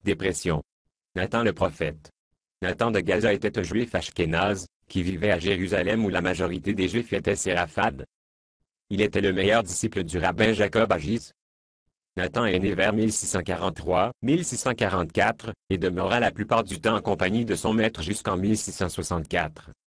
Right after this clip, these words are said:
Le rabbin Jacob Agiz maria sa fille avec Nathan, et ce dernier partit vivre à Gaza chez sa belle famille. Nathan était totalement à la charge de son beau-père, car la coutume voulait que le disciple puisse pleinement étudier la religion.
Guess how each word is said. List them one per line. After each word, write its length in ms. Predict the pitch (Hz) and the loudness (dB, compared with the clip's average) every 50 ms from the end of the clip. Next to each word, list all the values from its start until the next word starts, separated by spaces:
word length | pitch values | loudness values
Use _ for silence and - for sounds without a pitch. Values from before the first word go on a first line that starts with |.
| _ _ _ _ _ _ _ _ _ _ _ - | _ _ _ _ _ _ _ _ _ _ _ -4
Le 140 | 98 95 | -2 0
rabbin 340 | 92 82 92 87 - 107 110 | 0 0 0 2 2 2 4
Jacob 400 | 110 104 104 92 - 110 113 101 | 4 2 2 2 4 2 4 4
Agiz 320 | 98 87 80 98 117 107 104 | 2 0 0 -2 -2 -2 0
maria 460 | 104 101 90 87 85 85 90 104 120 - _ - | 0 0 0 2 2 2 2 2 0 -4 _ -10
sa 200 | - - 117 117 | -4 -2 -2 -2
fille 220 | - 127 120 110 | 0 2 2 2
avec 220 | 98 95 92 - | 2 2 0 -2
Nathan, 260 | 98 98 90 - 113 117 | -2 -2 0 0 2 2
et 100 | 110 98 | 2 2
ce 120 | - 123 | 2 2
dernier 380 | 113 101 104 98 101 113 123 123 | 2 4 2 2 2 0 0 0
partit 380 | - 95 98 95 - - 95 | 0 -2 -2 -2 -4 -4 -4
vivre 240 | 87 113 131 110 110 | -2 -2 -2 0 0
à 80 | 117 92 | 0 2
Gaza 260 | 110 107 107 113 110 | 2 2 2 2 0
chez 140 | - 101 92 | -2 -4 -6
sa 180 | - - 85 | -4 -2 0
belle 200 | 87 101 101 101 | 2 2 2 0
famille. 540 | - - 85 82 82 78 76 69 65 64 - - _ _ _ _ _ _ _ _ _ _ _ _ _ _ _ - | 0 -2 -2 -2 -2 -2 -2 -4 -8 -12 -18 -20 _ _ _ _ _ _ _ _ _ _ _ _ _ _ _ -4
Nathan 300 | 98 107 104 - 120 113 | -2 -2 0 0 0 2
était 240 | 104 90 - 107 107 | 2 0 2 0 -2
totalement 400 | - 110 80 101 90 90 104 113 | -2 -2 -2 0 0 2 2 2
à 80 | 113 101 | 2 2
la 120 | 95 95 | 2 2
charge 340 | - - 104 95 101 98 85 | 0 0 0 0 0 0 0
de 100 | 92 87 | -2 -2
son 160 | - - 87 | 0 0 -2
beau-père, 540 | 82 90 82 - - 87 87 98 104 101 98 - _ _ _ - | -2 -2 -2 0 2 2 4 2 2 0 -4 -8 _ _ _ -2
car 160 | 101 95 90 | 0 0 2
la 120 | 92 90 | 0 0
coutume 440 | 85 - 82 80 - - 104 127 101 | -2 -2 -6 -6 -4 -2 -2 -2 -2
voulait 220 | 87 92 104 110 | 0 0 0 0
que 100 | - - | 0 0
le 120 | 90 90 90 | 0 0 0
disciple 520 | 80 80 - - 98 95 104 - 95 90 | -2 -4 -6 -4 -2 -4 -2 -2 -2 -4
puisse 240 | 80 - 113 113 - | -2 -2 -4 -4 -4
pleinement 340 | - 98 117 113 117 123 127 | -2 -2 0 0 0 0 2
étudier 540 | 107 95 - - - 90 82 76 90 98 98 | 2 0 0 -2 -6 -10 -8 -4 -2 0 0
la 100 | 101 95 | 0 0
religion. 500 | 87 95 92 82 80 78 85 82 71 | 0 -2 -2 -4 -4 -2 -2 -2 -4